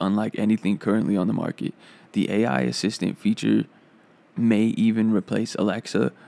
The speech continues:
Google Home, and other similar technology, with the A R set retailing for one thousand to one thousand five hundred, according to insider sources. Magic Leap reports that it will release a software development kit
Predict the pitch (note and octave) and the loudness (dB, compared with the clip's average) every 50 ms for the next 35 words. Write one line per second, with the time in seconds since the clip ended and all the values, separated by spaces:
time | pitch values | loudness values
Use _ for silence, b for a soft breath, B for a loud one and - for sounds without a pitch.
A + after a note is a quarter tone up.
0 | B - A#2 A2 A2+ A#2 A2+ A2 B2 A2 G2+ F#2+ G#2 A2 - - A2 A2 - - | B 0 2 2 4 4 2 2 4 2 2 4 2 0 0 -2 -4 -2 -2 0
1 | G2+ - F#2+ - - F#2+ G#2+ A2 G2+ A2 G#2+ - - - - A2 A2+ - A1+ - | 0 0 0 0 0 0 0 0 0 -2 -2 -4 -6 -6 -4 -4 -4 -2 -2 -4
2 | - - - - - B B B B B B B B B B B B B B B | -4 -4 -6 -6 -6 B B B B B B B B B B B B B B B
3 | B - A2+ C3 - - G#2 G2+ - - A2 A#2 A#2+ - C3+ C3+ - - A2 A#2+ | B -2 -2 -2 0 0 -2 0 2 2 2 4 4 2 0 -2 0 0 0 0
4 | - - A2 A#2 A#2 - - G#2+ G#2+ A2 G#2+ - - - A2+ A2 G#2 G2+ G2+ A2+ | 2 2 0 0 0 0 0 0 2 2 0 0 0 0 0 2 2 2 2 0
5 | A2 - G#2+ G#2 A2 A2 G#2+ G#2+ G#2 A2 A2+ B B B B B B B - - | 0 -2 -2 0 0 0 0 0 0 0 -2 B B B B B B B -8 -2
6 | - A#2 A2 G#2+ G#2 G2+ G2 - - - _ _ _ A2 A2+ A2 G#2+ G#2+ G#2+ G#2+ | 2 2 4 4 4 2 0 -2 -4 -10 _ _ _ 2 2 2 2 2 0 0
7 | G#2+ G#2+ G2 E2+ - - G#2+ G#2+ G#2+ A#2+ A#2 A2+ B2+ B2 B2+ A2+ A#2 - - B | 2 2 0 0 0 0 0 0 -2 0 2 2 2 2 2 0 0 0 -2 B
8 | B B B B B G#2 - - A#2 A2+ A2 G#2+ G2+ - D2+ B1 F#2+ G#2+ A2 - | B B B B B -6 -2 2 2 4 4 4 2 2 0 2 2 0 0 0
9 | - A2 A2 G#2 - - D2 - - - E2 G2+ G#2+ - - F#2+ G#2 A#2 A2 G#2+ | -2 0 0 -2 -2 -2 -2 -2 0 0 -2 -2 -2 -2 -4 -2 -2 -2 -2 -2
10 | G#2+ - F#2 F#2+ A2+ - - F2+ F2+ - - F#2 F#2+ G2+ G2 - - - - A2 | -4 -2 -4 -4 -4 -2 -2 -4 -4 -4 -4 -2 -2 -2 -2 -4 -6 -4 -2 0
11 | G2+ G2+ - - G#2+ G#2 G#2 G2+ G2+ G2 F#2+ G2 - - - A2 - - - - | 0 0 0 0 0 2 2 0 0 0 0 -2 -2 -4 -4 -4 -4 -4 -4 -6
12 | A2+ - - G#2+ A2 A2+ A2+ A#2 A2+ G#2+ G#2+ A2+ G2+ D2 G#2 G2 G#2+ - - G2+ | -6 -4 -2 0 0 0 0 -2 -2 -2 -2 0 0 0 0 -2 -2 0 0 0
13 | - - | 0 -2